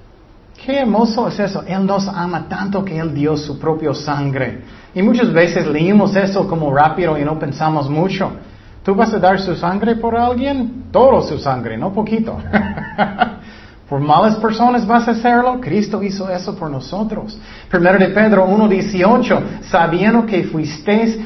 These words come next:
rescatados de vuestra vana manera de vivir, la cual recibisteis de vuestros padres, no con cosas corruptibles como oro o plata,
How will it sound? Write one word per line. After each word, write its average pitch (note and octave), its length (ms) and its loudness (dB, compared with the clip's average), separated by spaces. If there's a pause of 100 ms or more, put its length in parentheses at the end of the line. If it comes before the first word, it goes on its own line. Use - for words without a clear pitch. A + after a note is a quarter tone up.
(100)
rescatados E3+ 720 2
de D#3 100 0
vuestra F3+ 440 2
vana F3 320 4
manera F3 480 2
de D3+ 160 0
vivir, D3 800 2
la D3+ 220 2
cual G#3 280 2
recibisteis D3+ 1000 -2
de E3 120 0
vuestros F#3+ 560 2
padres, F#3 600 2 (260)
no G#3+ 240 4
con G#3+ 220 4
cosas G#3+ 380 2
corruptibles D#3 880 0
como F3 260 0
oro F3+ 380 0
o A3+ 260 -4
plata, F#3 480 0